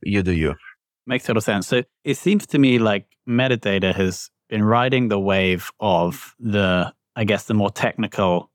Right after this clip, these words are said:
Speaker 2: side of B two B marketing that's become more important over the past, like, seven years. Was that a strategic move? Like, did you see that happening when you were consulting in marketing?
Speaker 1: Absolutely. That was the impetus for starting Metadata. So I myself am a,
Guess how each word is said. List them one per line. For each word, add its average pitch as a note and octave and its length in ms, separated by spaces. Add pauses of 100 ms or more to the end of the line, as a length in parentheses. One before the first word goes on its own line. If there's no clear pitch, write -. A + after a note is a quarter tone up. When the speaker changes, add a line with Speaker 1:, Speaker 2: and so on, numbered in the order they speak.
(320)
Speaker 2:
side F#2+ 220
of E2+ 160
B F#2+ 100
two - 80
B F#2 80
marketing F2+ 380
that's E2 180 (240)
become G#2 280
more F#2+ 140
important F2 420
over F2 120
the E2+ 60
past, F2+ 320
like, D#2 180
seven E2+ 300
years. - 340 (200)
Was A2 160
that C#3+ 200 (200)
a C3 60
strategic G#2 960 (200)
move? G2+ 320
Like, F#2+ 120
did G2 140
you G2+ 80
see - 180
that G2 140
happening G2 300
when F#2 100
you F2+ 80
were E2+ 60
consulting F2+ 580 (140)
in F2+ 160
marketing? - 420 (220)
Speaker 1:
Absolutely. C#3+ 640
That C#3 160
was F3 180
the C#3+ 120
impetus A2+ 360
for G#2+ 120
starting A2 280
Metadata. G2 400
So G2 220 (260)
I D3+ 140
myself D#3 560 (160)
am A#2+ 160
a, G2+ 640